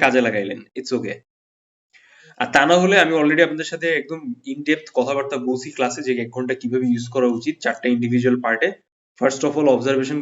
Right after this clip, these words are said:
করা, কারণ যেই ছবিটা আপনাকে দিবে সাধারণত আঁকানোর জন্য সেটা তো আপনি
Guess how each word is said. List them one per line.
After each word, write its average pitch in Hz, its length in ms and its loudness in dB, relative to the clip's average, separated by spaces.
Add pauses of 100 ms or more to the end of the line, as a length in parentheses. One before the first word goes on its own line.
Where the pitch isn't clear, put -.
করা, 156 160 2 (640)
কারণ 127 180 2 (160)
যেই 139 180 4 (380)
ছবিটা 147 360 2
আপনাকে 151 240 0 (100)
দিবে 139 240 0
সাধারণত 117 420 -4
আঁকানোর 113 280 -6
জন্য 107 180 -12
সেটা 127 160 -6
তো 147 80 2
আপনি 139 100 -2